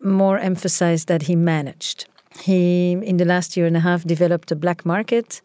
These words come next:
in the camps, uh, 'cause he was working around the kitchens,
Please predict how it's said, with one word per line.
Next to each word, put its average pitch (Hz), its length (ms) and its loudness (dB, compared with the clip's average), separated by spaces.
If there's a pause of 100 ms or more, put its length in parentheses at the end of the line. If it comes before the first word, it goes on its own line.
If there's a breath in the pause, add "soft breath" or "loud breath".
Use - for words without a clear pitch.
(460 loud breath)
in 214 120 2
the 208 80 2
camps, 196 540 -2 (400 loud breath)
uh, 170 80 -2 (100)
'cause 170 140 2
he 170 80 2
was 165 180 0
working 170 320 0
around 165 260 0
the 151 80 -4
kitchens, 196 760 -4